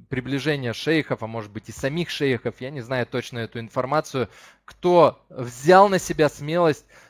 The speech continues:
э, с учётом геополитических рисков и с учётом того, что, друзья, вы видите, что творится сейчас в мире. Это, э, очень серьёзная мировая торговая война между Трампом,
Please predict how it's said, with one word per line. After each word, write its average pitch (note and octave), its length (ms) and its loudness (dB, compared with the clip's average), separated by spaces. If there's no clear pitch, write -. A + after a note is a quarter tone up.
э, A#2+ 560 0
с - 140 -16
учётом D3 460 -2
геополитических D3 1040 2
рисков B2+ 480 -6
и B2+ 60 -12
с - 100 -14
учётом D3 380 -4
того, D3+ 260 0
что, - 180 -8
друзья, B2 340 0
вы B2 60 0
видите, D3+ 360 -6
что - 200 -8
творится C3+ 480 -4
сейчас - 360 -4
в B2+ 40 -16
мире. C3 380 -2
Это, C#3+ 540 4
э, A#2+ 640 0
очень C#3+ 400 -4
серьёзная C3+ 560 -2
мировая D3 540 4
торговая B2+ 560 0
война B2+ 340 0
между A#2 400 -8
Трампом, B2+ 520 -2